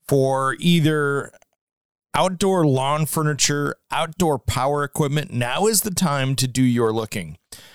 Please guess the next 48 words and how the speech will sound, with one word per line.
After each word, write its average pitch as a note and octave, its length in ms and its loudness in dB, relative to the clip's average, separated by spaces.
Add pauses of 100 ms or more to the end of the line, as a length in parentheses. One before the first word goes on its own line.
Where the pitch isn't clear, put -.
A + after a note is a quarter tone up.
(200)
If A#2+ 220 0
your F3+ 160 4
lawnmower D#3+ 640 2
just C3+ 340 -2
died, C#3+ 340 -2
we C#3+ 200 2
are D3+ 120 0
starting D#3+ 420 2
to C3 80 0
slide D#3 600 0
into, D3+ 300 2
even C#3 280 0
though C#3+ 160 0
we're D3 140 -2
in D3 100 0
the C#3 60 0
middle C#3 200 2
of D#3 80 -2
July, A2+ 500 -2 (420)
the B2 240 2
end D#3+ 280 4
of D#3 100 0
the D#3+ 60 2
year D3+ 280 2
sale D3 360 0
stuff. F#2+ 360 -2
So A#2 280 0
I C#3 80 0
was D3+ 240 2
in, D3 320 0
uh, C3+ 320 -2 (420)
my A#2+ 120 -2
Big C#3 220 0
Orange D#3 300 2
store D3+ 280 2
this C#3 180 0
last D3+ 320 -2
week, D#3 320 2
and B2+ 100 0
I B2+ 60 0
noticed C3 400 0
a B2 180 2
lot B2+ 240 -2
of A#2+ 100 -14
clearance D3 480 0
stuff. C3+ 360 -2
So, A#2 440 0
uh, A#2 200 -2